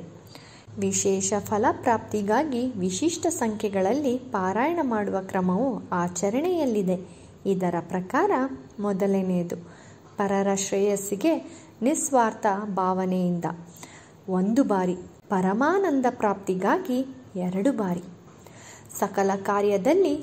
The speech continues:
ಜಯ ಹೊಂದಲು ಮೂರು ಬಾರಿ, ಭಯ ನಿವಾರಣೆಗಾಗಿ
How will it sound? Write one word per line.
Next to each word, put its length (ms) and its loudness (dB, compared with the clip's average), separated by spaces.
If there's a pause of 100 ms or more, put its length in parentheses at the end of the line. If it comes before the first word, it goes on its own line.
(160)
ಜಯ 220 4 (100)
ಹೊಂದಲು 440 2 (340)
ಮೂರು 340 4
ಬಾರಿ, 340 -2 (800)
ಭಯ 200 2 (120)
ನಿವಾರಣೆಗಾಗಿ 1040 0